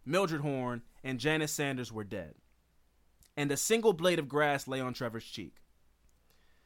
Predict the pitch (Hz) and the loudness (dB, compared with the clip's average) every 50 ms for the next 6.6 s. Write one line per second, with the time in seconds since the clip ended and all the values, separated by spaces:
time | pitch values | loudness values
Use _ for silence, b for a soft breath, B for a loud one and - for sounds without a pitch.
0 | _ _ - - _ - _ - - _ - - 202 220 240 240 226 226 185 160 | _ _ -20 -20 _ -20 _ -20 -18 _ -2 0 4 6 6 6 6 6 4 2
1 | 135 151 175 202 220 220 233 220 165 160 175 214 202 185 147 160 147 143 147 143 | 4 6 8 8 8 8 6 4 4 4 6 6 6 6 2 2 2 2 2 2
2 | 165 170 151 139 165 165 175 180 185 175 - 165 151 143 127 123 160 170 - 127 | 0 0 0 0 2 2 4 2 2 2 0 0 0 0 -2 2 4 4 4 2
3 | - - - _ - - - - - 139 156 139 - - 131 143 160 185 202 190 | -2 -10 -20 _ -20 -20 -16 -6 0 2 2 2 0 0 2 6 6 6 6 6
4 | 196 185 - - 185 175 180 170 151 151 156 - 143 151 151 147 - - 156 147 | 2 0 2 4 4 4 4 2 0 0 -2 2 4 4 4 4 2 0 0 0
5 | - 143 135 135 135 131 131 117 120 120 117 117 110 - - 123 117 - 113 - | 0 -4 -4 -2 -2 -2 -2 -2 -4 -6 -6 -6 -8 -6 -8 -8 -8 -8 -8 -8
6 | 123 113 107 98 98 - - 82 76 - - | -6 -8 -8 -10 -12 -14 -14 -16 -16 -16 -18